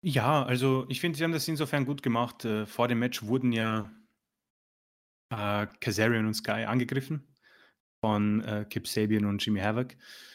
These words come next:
Äh, dementsprechend kann man hier, äh, argumentieren, dass sie einen unfairen Vorteil hatten. Äh, grundsätzlich tue ich mir ein bisschen schwer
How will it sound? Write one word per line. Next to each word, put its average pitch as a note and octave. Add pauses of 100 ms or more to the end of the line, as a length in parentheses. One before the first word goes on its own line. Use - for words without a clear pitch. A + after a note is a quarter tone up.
(420)
Äh, A2
dementsprechend A2
kann G#2+
man G#2
hier, G#2+ (520)
äh, -
argumentieren, G#2+
dass - (300)
sie -
einen G2+
unfairen G#2+
Vorteil A2
hatten. A2 (1200)
Äh, C#3 (260)
grundsätzlich G3+
tue G3+
ich G3
mir F3+
ein D#3+
bisschen E3+
schwer D#3+